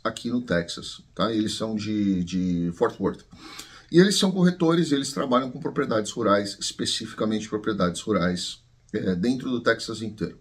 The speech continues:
E nessa conversa que nós estávamos tendo ali no, no almoço, eles me disseram que o número de chineses tentando alugar imóveis dentro dos Estados Unidos cresceu em trezentos por cento.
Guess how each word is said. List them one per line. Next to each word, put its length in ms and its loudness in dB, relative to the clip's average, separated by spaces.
E 100 10
nessa 360 8
conversa 560 8
que 100 -2
nós 220 4
estávamos 680 2
tendo 240 0
ali 160 2
no, 260 0
no 200 2
almoço, 600 4
eles 280 4
me 120 4
disseram 680 0
que 160 -6
o 60 4
número 480 2
de 160 -4
chineses 800 -2
tentando 520 -4
alugar 800 4
imóveis 720 0
dentro 400 -4
dos 220 -4
Estados 420 -2
Unidos 640 -4
cresceu 600 -2
em 100 -6
trezentos 1120 -2
por 220 -4
cento. 580 -6